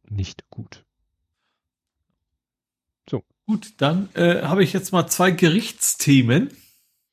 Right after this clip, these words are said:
Speaker 2: Äh, erstens ein Frei-, also ich habe sogar zwei Freisprüche. Der erste Freispruch ist für Kliva-, Kliva-, Klimaaktivistin. Äh, in der Kunsthalle hatten sie, ich weiß gar nicht mehr, wer das war, also es ist quasi wieder ein Faktencheck,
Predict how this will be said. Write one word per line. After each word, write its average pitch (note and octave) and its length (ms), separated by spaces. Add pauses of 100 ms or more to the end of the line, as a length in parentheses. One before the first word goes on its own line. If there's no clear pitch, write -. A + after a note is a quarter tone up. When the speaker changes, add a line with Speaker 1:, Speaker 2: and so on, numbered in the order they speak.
(460)
Speaker 2:
Äh, D3+ 300 (380)
erstens F3 440
ein C#3+ 160
Frei-, - 380
also C#3 180
ich B2 100
habe A#2 100
sogar A2 180
zwei D#3 240
Freisprüche. - 560 (320)
Der C3 120
erste E3+ 240
Freispruch E3 540
ist - 240
für C3 280
Kliva-, - 640 (200)
Kliva-, F#2+ 640 (260)
Klimaaktivistin. D#3+ 1200 (680)
Äh, D3 560
in D3 120
der D3+ 120
Kunsthalle D3+ 480
hatten A#2+ 220
sie, B2 160
ich G#2+ 80
weiß B2 180
gar - 100
nicht G#2 60
mehr, G#2 80
wer G#2+ 60
das G#2 180
war, A2 80
also G#2 160
es G#2 60
ist - 120
quasi A2+ 280
wieder A2+ 100
ein A2 80
Faktencheck, - 720